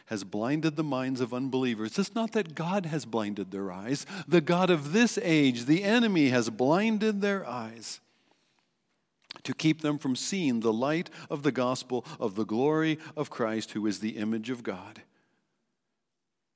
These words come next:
For God said, "Let light shine out of darkness,"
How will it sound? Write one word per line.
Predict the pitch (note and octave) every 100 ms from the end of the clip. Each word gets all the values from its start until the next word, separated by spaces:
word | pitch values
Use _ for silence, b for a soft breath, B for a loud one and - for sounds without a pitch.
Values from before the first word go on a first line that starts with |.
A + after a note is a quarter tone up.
| _ B -
For | C#3 B2
God | C#3 F#3 G3+
said, | - C3+ A2 A2
"Let | A#2 C#3+ F#3 F3+
light | C#3 D3 E3 D3+
shine | - - - E3+ G#3
out | G3+ F#3+
of | E3
darkness," | D#3 C#3+ - B2 -